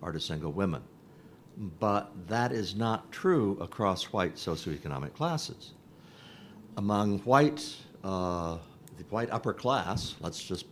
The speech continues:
not mince words, uh, th-, births to single women are in single digits. They're at, they're at, uh, nineteen fifties levels.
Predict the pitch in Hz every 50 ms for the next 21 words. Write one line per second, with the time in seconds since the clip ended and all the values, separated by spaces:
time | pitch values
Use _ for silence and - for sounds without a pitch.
0 | - 85 90 90 85 - 92 90 85 82 - - 120 160 170 123 98 98 107 -
1 | - - - - - - - - - - - - - - - - 98 104 101 101
2 | 101 101 101 92 80 - - - - - - - - - - 120 120 113 - -
3 | 101 - - 113 110 101 98 104 101 101 101 98 - - 87 92 92 90 90 87
4 | 80 - - 110 98 92 92 80 71 87 90 78 71 73 - - - - - 85
5 | 80 78 76 73 - - 90 82 80 80 78 76 73 76 - - 85 82 78 78
6 | 76 73 71 71 73 73 87 90 90 - - 82 76 - 85 76 - - 76 -
7 | - 67 62 58 - - - -